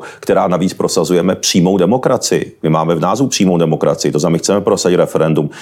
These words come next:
Mimochodem, Česká republika je poslední zemí v Evropské unii, poslední zemí Evropské unie, která nemá zákon o celostátním referendu. Takhle jsme už na štíru s tou demokracií. To znamená,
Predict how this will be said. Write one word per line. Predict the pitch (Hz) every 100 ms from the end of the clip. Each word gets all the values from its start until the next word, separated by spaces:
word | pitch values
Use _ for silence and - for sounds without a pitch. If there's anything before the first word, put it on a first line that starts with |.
| -
Mimochodem, | 92 87 95
Česká | 85 82 92
republika | 85 82 85 82
je | 90
poslední | - 92 - 90 95
zemí | 85 85 90 92
v | -
Evropské | 82 82 - 90
unii, | 82 73 71 95 - _ _ _ -
poslední | 143 - 131 104
zemí | 90 90
Evropské | 85 82 - 87
unie, | 82 80
která | - 80
nemá | 80 80 85
zákon | 82 82 85
o | 85
celostátním | 78 73 - 82 85
referendu. | 80 - 90 85 73 - - -
Takhle | - 92 107
jsme | - 95
už | -
na | 87
štíru | - 98 92
s |
tou | 92
demokracií. | 87 98 113 92 95
To | 90
znamená, | 98 107 110